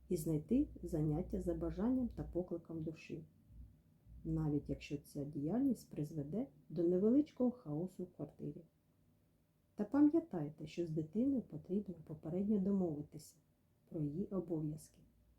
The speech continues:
зокрема, підтримувати чистоту в кімнаті. Якщо ж ініціативність дитини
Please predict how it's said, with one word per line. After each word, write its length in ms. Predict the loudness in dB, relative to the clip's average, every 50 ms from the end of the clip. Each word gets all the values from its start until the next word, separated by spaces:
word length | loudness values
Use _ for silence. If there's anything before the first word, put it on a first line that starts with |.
| _ _ _ _ _ _ _ -4
зокрема, 380 | -2 0 2 6 6 6 6 4
підтримувати 720 | 2 -2 -6 -2 2 4 6 6 6 4 0 -2 -6 -8
чистоту 460 | -8 -8 -10 -10 -8 -10 -4 -4 -4
в 100 | -4 -2 -2
кімнаті. 480 | -2 -2 0 -2 -4 -6 -10 -16 -20 -20 -20 _ _ _ _ _ _ _ _ _ _ _ _ _ _ _ _ _ _ _ _ _ _ _ _ _ -2
Якщо 280 | -2 -2 2 2 2
ж 160 | 2 2 2 4
ініціативність 1000 | 8 8 8 8 6 4 4 4 4 2 4 2 4 4 4 2 2 -2 -2 -4
дитини 460 | -4 -4 -2 -2 -2 0 0 -2 -4